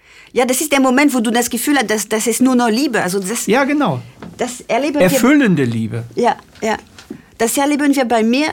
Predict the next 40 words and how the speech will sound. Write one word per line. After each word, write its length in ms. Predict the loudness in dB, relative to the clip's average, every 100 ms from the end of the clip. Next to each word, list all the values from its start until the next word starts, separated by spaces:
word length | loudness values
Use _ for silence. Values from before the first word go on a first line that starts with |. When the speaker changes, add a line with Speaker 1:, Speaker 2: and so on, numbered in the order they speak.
| -4
Speaker 1:
mit 180 | -4
meinen 180 | 0 0
zwei 200 | 0 -2
Jugendlichen 520 | 0 0 0 -2 -6
zu 180 | -8 -6
Hause. 340 | -8 -10 -14 -16 -20 _ _
Wir 220 | -4 -4
haben 260 | -2 -2 0
Speaker 2:
Mhm. 40 |
Speaker 1:
ganz 220 | 0 -2
bewusst 340 | -2 -2 -2 -4
am, 180 | -6 -6
am 140 | -6 -6
Küchentisch 480 | -6 -6 -6 -8 -10
vor 100 | -8
zwei 220 | -4 -4
Jahren 160 | -4
entschieden, 640 | -6 -6 -8 -8 -8 -8 -10 -14 _ _
dass 240 | -6 -6 -2
wir 220 | -2 -2 -12 -16
sowas, 380 | -6 -2 -2 -4
also 160 | -4 -2
ich 100 | -4
hatte, 300 | -2 -4 -4 -12 -18 -18 -16 -16
äh, 80 | -14 -4
eine, 340 | 0 0 0
eine 120 | 0
neue 200 | 0 2 2
Jugend-, 380 | 2 0 0
Jugendliche 440 | -2 -2 -4 -6 -6
kam 180 | -4 -4
zu 140 | -4
mir, 220 | -4 -4
also 220 | -6 -6 -4
nicht 220 | -4 -4
nur 100 | -4
mein 160 | -4
Sohn, 160 | -6 -8
sondern 300 | -6 -4 -4
eine 160 | -6